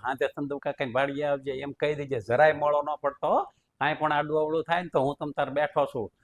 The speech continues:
આ જ ચાવી છે એના હોઠ ઉપર લાગેલું તોતેર મણનું તાળું ખોલવાની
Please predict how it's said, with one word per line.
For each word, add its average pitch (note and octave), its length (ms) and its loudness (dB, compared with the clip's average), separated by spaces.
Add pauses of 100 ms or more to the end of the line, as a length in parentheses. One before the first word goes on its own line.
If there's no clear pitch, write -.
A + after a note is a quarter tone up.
(160)
આ C#3 220 4
જ D3 60 -8 (120)
ચાવી D3+ 300 2
છે E3 120 0
એના D3+ 600 -2
હોઠ C#3 240 -2
ઉપર C#3+ 260 -2
લાગેલું C#3+ 520 -2
તોતેર C#3 420 -4
મણનું C#3+ 300 -6
તાળું C3 300 -2
ખોલવાની A#2+ 480 -2